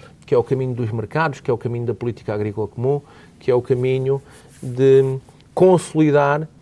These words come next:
eh, aquilo que tivemos que ganhar num momento muito mais difícil do que este que estamos a viver e, portanto, é por isso que eu falo tanto em estabilidade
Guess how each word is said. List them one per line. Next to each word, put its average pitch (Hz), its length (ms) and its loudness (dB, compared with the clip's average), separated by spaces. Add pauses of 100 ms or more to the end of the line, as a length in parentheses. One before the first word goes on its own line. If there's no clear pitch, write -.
(320)
eh, 117 260 2
aquilo 139 320 0 (220)
que 151 340 0 (220)
tivemos 120 760 -2 (320)
que - 140 -4
ganhar 123 680 0
num 127 280 -4
momento 127 600 -4
muito 143 420 0
mais 139 160 0
difícil 139 500 -8
do 135 140 -8
que 147 160 -8
este 139 220 -4
que - 60 -20
estamos 135 280 -4
a 135 60 2
viver 151 420 0
e, 123 60 -6
portanto, 113 500 -10
é 110 160 -4
por 123 140 -6
isso 120 120 -8
que - 80 -8
eu 123 80 -2
falo 117 280 -4
tanto 120 320 -6
em - 20 -6
estabilidade 113 680 -4